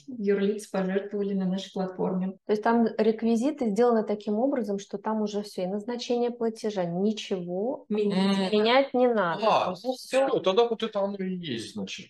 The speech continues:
Speaker 2: Там указан
Speaker 3: Мгм.
Speaker 2: номер истории, I D истории, на который, а, придёт пожертвование, чтобы мы уже поступившую платёжку, э, ну, понимали,
Speaker 1: А,
Speaker 2: куда её
Speaker 1: вы
Speaker 2: отнести.
Speaker 1: идентифицируете, что
Speaker 2: Конечно,
Speaker 1: это оно,
Speaker 2: выписки, да.
Speaker 1: и оно в тот же
Speaker 3: Да.
Speaker 1: знак.
Speaker 2: Да,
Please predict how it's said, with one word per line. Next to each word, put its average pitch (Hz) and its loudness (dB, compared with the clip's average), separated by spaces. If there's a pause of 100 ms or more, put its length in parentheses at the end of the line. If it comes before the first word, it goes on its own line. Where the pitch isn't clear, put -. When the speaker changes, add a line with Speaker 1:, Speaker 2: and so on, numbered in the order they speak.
(140)
Speaker 2:
Там 254 0
указан 226 -2
Speaker 3:
Мгм. 202 0
Speaker 2:
номер 208 2
истории, 190 -2
I 190 2
D 180 -2
истории, 202 0
на 180 -2
который, 185 -2
а, 170 -6
придёт 180 -6
пожертвование, 180 -6
чтобы 175 -8
мы 208 2
уже 202 0
поступившую 190 -10
платёжку, 185 -8
э, 196 -6
ну, 208 -2
понимали, 196 0
Speaker 1:
А, 170 2
Speaker 2:
куда 190 0
её 196 2
Speaker 1:
вы 165 -4
Speaker 2:
отнести. 151 -4
Speaker 1:
идентифицируете, 143 -4
что 214 2
Speaker 2:
Конечно, 208 -2
Speaker 1:
это 185 -2
оно, 156 -4
Speaker 2:
выписки, 175 -8
да. 185 -4
Speaker 1:
и - -4
оно 147 -2
в - -10
тот 127 -2
же 127 -8
Speaker 3:
Да. 101 -6
Speaker 1:
знак. - -8
Speaker 2:
Да, 185 0